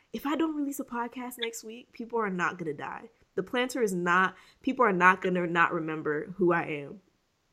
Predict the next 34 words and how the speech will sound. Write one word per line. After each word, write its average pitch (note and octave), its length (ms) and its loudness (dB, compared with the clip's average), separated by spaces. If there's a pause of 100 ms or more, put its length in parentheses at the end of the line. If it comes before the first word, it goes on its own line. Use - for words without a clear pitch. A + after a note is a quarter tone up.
(140)
You G3+ 120 -2
get, G#3 400 4
like, D#3+ 340 2 (1200)
I A3 140 2
used B3 160 4
to - 60 2
always G#3+ 160 6
think G#3 140 -2
that, - 80 -12
"Oh F3+ 40 -4
my G#3 100 -4
God, G3+ 220 -6
I G3 80 -8 (120)
have G3 240 -8
to - 80 -12
be F#3+ 100 -6
posting E3+ 460 -8 (140)
every G3+ 360 -2
week. F3+ 220 -6
And F3 80 -4
if G3 100 -10
I F#3 60 -4
don't G3 420 -2
post A3 360 -2
every G#3 240 0
week, G3 360 -2 (580)
ugh, A3+ 340 6 (880)
I'm A3+ 160 6
irrelevant." A3+ 640 8 (300)
<laughs> - 100 10 (920)
But - 140 2
why? - 480 4 (720)
You C#4 140 0
know? D4 320 2